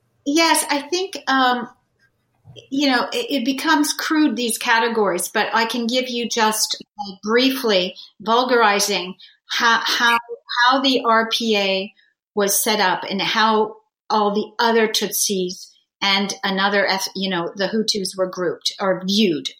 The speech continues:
in terms of a hierarchy. The Ugandan wing, um, those are Rwandans who were raised in Uganda. The Ugandan wing were the most important. They decided,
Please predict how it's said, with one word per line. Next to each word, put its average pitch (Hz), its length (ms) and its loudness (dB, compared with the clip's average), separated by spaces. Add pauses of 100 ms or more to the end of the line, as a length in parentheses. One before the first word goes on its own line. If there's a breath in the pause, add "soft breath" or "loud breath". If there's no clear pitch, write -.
(140)
in 190 240 -4 (100)
terms 214 240 0
of 202 80 -2
a 196 60 0
hierarchy. 185 720 -6 (440 loud breath)
The 208 320 -8 (200)
Ugandan 233 1000 2
wing, 202 420 -10 (520 soft breath)
um, 185 520 2 (440)
those 220 240 4
are 185 100 0
Rwandans 202 680 0 (100)
who 185 160 -4
were 156 220 -4
raised 202 600 0
in 196 300 -4
Uganda. 185 580 -4
The 196 280 -8
Ugandan 226 480 2
wing 214 360 0 (440 loud breath)
were 202 160 2
the 208 100 2
most 214 460 2
important. 196 680 -6
They 190 160 -2
decided, 220 720 0